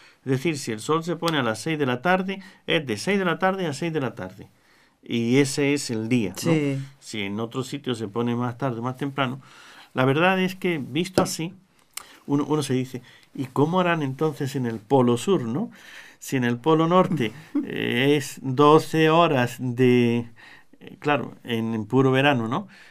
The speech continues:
Speaker 1: Eh, veinticuatro horas de sol, ¿cuándo empieza el día y cuándo acaba?".
Speaker 2: <laughs> Pues ya
Speaker 1: Y,
Speaker 2: se apañarán ellos,
Speaker 1: y
Speaker 2: no sé.
Speaker 1: en, y en el Polo Sur, si, si, si en
Speaker 2: Son
Speaker 1: ese
Speaker 2: varios días de noche.
Speaker 1: es
Speaker 2: ¿Cómo
Speaker 1: todo el
Speaker 2: <laughs>
Speaker 1: día
Speaker 2: hace?
Speaker 1: de, de noche, entonces ¿cuándo empieza y cuándo acaba?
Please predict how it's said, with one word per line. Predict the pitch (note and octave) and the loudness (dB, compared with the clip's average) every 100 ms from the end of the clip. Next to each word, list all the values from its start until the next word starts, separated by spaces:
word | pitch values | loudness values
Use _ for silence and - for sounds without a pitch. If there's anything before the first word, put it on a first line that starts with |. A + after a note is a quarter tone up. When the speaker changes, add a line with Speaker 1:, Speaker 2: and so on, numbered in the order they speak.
| - - | -20 -8
Speaker 1:
Eh, | B2 A#2+ A2+ | -4 -2 2
veinticuatro | C3+ C#3 C3+ C#3+ D3 D3+ | 2 2 2 0 2 2
horas | D3 D3 | 2 2
de | D3+ | 0
sol, | D3+ D#3+ D#3 F#3+ F#3+ - _ _ | 0 0 0 -2 -12 -20 _ _
¿cuándo | - C#3 C#3 | 0 2 2
empieza | C3 C3+ B2+ | 0 -2 -2
el | A#2 | 0
día | C3 | 0
y | B2 | 0
cuándo | B2 A#2+ | -2 -2
acaba?". | A#2 F3 B2 | 4 4 4
Speaker 2:
<laughs> | A3+ A#3 - | 0 -4 -2
Pues | F#3+ F#3 | -2 2
ya | G#3 G3 G#3 | 2 2 4
Speaker 1:
Y, | C#3 | 6
Speaker 2:
se | - | 6
apañarán | - E3 F3 E3 E3 E3+ | 6 4 0 2 2 2
ellos, | E3+ F3 | 0 0
Speaker 1:
y | |
Speaker 2:
no | G#3+ - | 0 6
sé. | D3 C#3+ C#3+ | 8 8 6
Speaker 1:
en, | C3+ - - | 2 -6 0
y | D#3 | 4
en | |
el | D#3 C#3+ | 6 8
Polo | F3+ F#3 | 8 8
Sur, | F#3 G#3 G3 C3+ | 8 8 8 6
si, | - C3 B2 A#2+ | 0 0 2 0
si, | A#2+ B2+ A#2+ A#2 A#2 A2 | -2 -2 -2 -2 -2 -6
si | - A2+ | -8 -6
en | A2+ C#3 | -2 0
Speaker 2:
Son | C#3 | 2
Speaker 1:
ese | F3+ | 4
Speaker 2:
varios | G3 G3+ F#3+ | 6 6 8
días | G3+ | 6
de | F#3 | 6
noche. | G#3 A3 - E3 D3+ C#3+ | 6 6 4 -2 -2 4
Speaker 1:
es | C#3+ D3+ | 6 6
Speaker 2:
¿Cómo | - | 2
Speaker 1:
todo | C#3 C#3 D3 A#3 - | 6 8 10 10 10
el | - | 8
Speaker 2:
<laughs> | F3+ | 8
Speaker 1:
día | F3 C#3 | 8 6
Speaker 2:
hace? | A#2+ D4 C#4+ - | 4 0 -2 -2
Speaker 1:
de, | B2+ C3+ B2+ B2+ C3+ C3 C3+ C3+ | 2 4 6 2 -2 -4 -4 -4
de | C3+ D3 | 2 4
noche, | E3+ F3+ - F#3 | 4 2 2 0
entonces | D3 D3 D3+ | 2 0 2
¿cuándo | D3+ C#3+ | 2 2
empieza | C3+ D3 C#3 | 2 0 0
y | |
cuándo | B2+ | 0
acaba? | B2+ D3+ A#2 | 0 0 -2